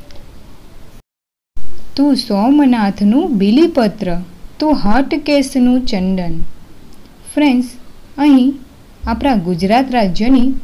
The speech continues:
પશ્ચિમ દિશામાં સોમનાથ મહાદેવનું મંદિર આવેલું છે. જુઓ, આ સોમનાથ મહાદેવનું મંદિર છે. કેટલું ભવ્ય છે. તો તમને ખબર હશે કે મહાદેવને શું ચડે છે?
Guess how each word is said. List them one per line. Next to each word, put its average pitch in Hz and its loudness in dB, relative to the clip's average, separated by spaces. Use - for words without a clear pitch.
પશ્ચિમ 202 -2
દિશામાં 220 0
સોમનાથ 208 0
મહાદેવનું 208 0
મંદિર 180 0
આવેલું 190 0
છે. 170 -6
જુઓ, 254 2
આ 247 0
સોમનાથ 208 0
મહાદેવનું 196 0
મંદિર 185 0
છે. - -6
કેટલું 247 0
ભવ્ય 247 2
છે. 226 -2
તો 247 -2
તમને 247 0
ખબર 220 -2
હશે 233 0
કે 277 2
મહાદેવને 214 2
શું 381 0
ચડે 285 2
છે? 277 -2